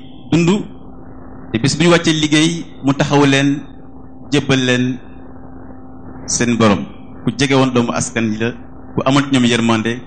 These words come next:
am ci ñoom cofeel. Waaye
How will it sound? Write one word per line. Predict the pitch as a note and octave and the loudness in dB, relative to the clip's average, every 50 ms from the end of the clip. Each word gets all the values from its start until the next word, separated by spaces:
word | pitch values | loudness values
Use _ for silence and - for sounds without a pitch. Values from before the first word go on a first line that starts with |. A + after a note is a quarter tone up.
| - - - | -14 -4 -2
am | B2+ - | -2 0
ci | - B2+ | 2 2
ñoom | A#2 A2+ - | 0 2 2
cofeel. | - C#3 - G#2 F2 D#2 - - - - - - - - - - - - - - - - - - - - - - - - - - - - - - - - - - - - - - - - - - - - - - - - - - - - - - - - | 0 0 0 -2 -4 -4 -6 -12 -16 -16 -18 -18 -18 -18 -18 -18 -18 -18 -18 -18 -18 -18 -18 -18 -18 -16 -16 -16 -16 -16 -16 -16 -16 -16 -16 -16 -14 -14 -14 -14 -14 -14 -12 -12 -12 -12 -12 -12 -12 -12 -12 -10 -10 -10 -10 -10 -10 -10 -8 -4 0 2
Waaye | A2 A#2 B2 C3 C3+ C#3+ C#3 C#3 C#3 C#3 C3+ | 4 6 6 6 6 6 4 4 4 2 2